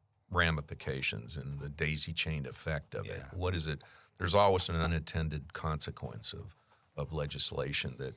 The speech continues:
Speaker 1: we really need to, our, our newer folks really need to wrap their heads around. 'Cause a lot of, you know, because of term limits, a lot of folks come in and they just don't have the background. They don't have that institutional knowledge, that being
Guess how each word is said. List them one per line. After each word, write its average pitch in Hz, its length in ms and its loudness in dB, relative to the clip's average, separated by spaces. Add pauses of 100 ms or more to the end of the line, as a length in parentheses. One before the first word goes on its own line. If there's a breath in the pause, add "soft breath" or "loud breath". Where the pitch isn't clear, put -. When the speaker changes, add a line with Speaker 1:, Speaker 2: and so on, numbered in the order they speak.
Speaker 1:
we 80 180 -2
really 85 300 0
need 78 280 -2
to, 69 180 -8 (560 soft breath)
our, 85 240 4
our 95 80 6
newer 113 320 6
folks - 520 -4 (300)
really 87 180 0
need 80 180 0
to 78 80 -4
wrap 73 280 -4
their 71 120 -6
heads 73 260 -4
around. 62 320 -10
'Cause 87 180 0
a 82 40 0
lot 113 240 6
of, 76 140 4 (540 soft breath)
you 85 60 2
know, 85 40 6
because 82 260 4
of 73 100 -2
term 92 380 2
limits, 67 440 -4 (600)
a 78 40 -4
lot 90 180 6
of 80 80 2
folks 73 240 2
come 76 240 -2
in 85 300 2
and 73 360 -6
they 80 120 -2
just 82 240 -2
don't 76 220 -4
have 76 180 -4
the - 80 -12
background. 78 580 -6
They 71 120 -6
don't 78 180 -4
have 78 160 -2
that 71 180 -6
institutional 76 760 -4
knowledge, 71 520 -4
that 62 360 -6
being 78 280 -4